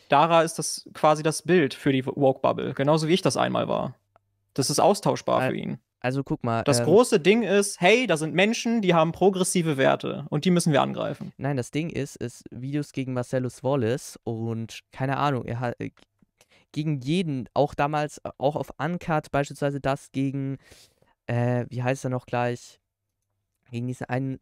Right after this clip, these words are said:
Speaker 2: Rapper, der so
Speaker 1: Ja
Speaker 2: sch-
Speaker 1: gut, Uncut interessiert nicht, ne?
Speaker 2: Ja, ja, und so weiter. Die Sachen, wo Leute einfach dumm sind und die man, also dumme Takes bringen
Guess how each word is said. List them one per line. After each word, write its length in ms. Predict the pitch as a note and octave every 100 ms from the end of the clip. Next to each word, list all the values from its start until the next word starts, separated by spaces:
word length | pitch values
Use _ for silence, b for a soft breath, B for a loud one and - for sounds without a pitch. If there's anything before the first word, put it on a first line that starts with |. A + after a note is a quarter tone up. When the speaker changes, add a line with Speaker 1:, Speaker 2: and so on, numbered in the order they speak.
| -
Speaker 2:
Rapper, 280 | C3 D3 C3+
der 140 | C3+
so 100 | C3+
Speaker 1:
Ja 60 | B2+
Speaker 2:
sch- 60 |
Speaker 1:
gut, 180 | B2 A#2+
Uncut 320 | C3+ C3+ C#3+
interessiert 400 | C3+ - C3 C3+
nicht, 160 | B2+ B2
ne? 160 | C#3 -
Speaker 2:
Ja, 100 | C#3+
ja, 120 | D#3+
und 160 | D3 C#3+
so 100 | D3
weiter. 220 | D3+ - b b
Die 80 | D3+
Sachen, 360 | D#3 F#3 G3+ E3+
wo 260 | C#3+ D#3 -
Leute 360 | C3+ D#3+ A3 D3+
einfach 240 | D#3 D3
dumm 280 | - G3 A3
sind 380 | - A2 G2+ -
und 380 | B2+ C3 - -
die 80 | C#3+
man, 260 | C#3 - - -
also 220 | C3+ C#3+ - _
dumme 240 | E3 G3+ F3+
Takes 340 | - F#3 -
bringen 340 | - G2+ G2